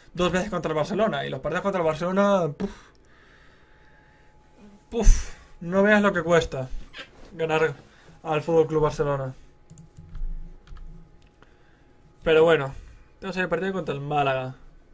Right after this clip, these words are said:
Uno, dos, tres, cuatro, cinco. La verdad es que hay bastante hueco en medio, ¿eh? Podrían jugar unos cuantos titulares, pero creo que voy a meter más suplentes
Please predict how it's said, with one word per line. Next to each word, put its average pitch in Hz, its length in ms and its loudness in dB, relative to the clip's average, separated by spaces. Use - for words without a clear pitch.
Uno, 165 220 0
dos, 156 240 4
tres, 151 280 -2
cuatro, 180 260 -4
cinco. 147 160 -6
La 139 80 0
verdad 175 140 2
es 208 40 -6
que 302 60 -6
hay 302 60 -2
bastante 214 280 -2
hueco 165 220 2
en 143 100 0
medio, 151 300 -4
¿eh? 156 120 -10
Podrían 185 280 -2
jugar 254 160 0
unos 160 120 -2
cuantos 160 240 0
titulares, 151 460 0
pero 160 160 0
creo 220 140 6
que 262 60 6
voy 247 100 8
a 240 40 2
meter 233 220 2
más 214 120 2
suplentes 190 600 2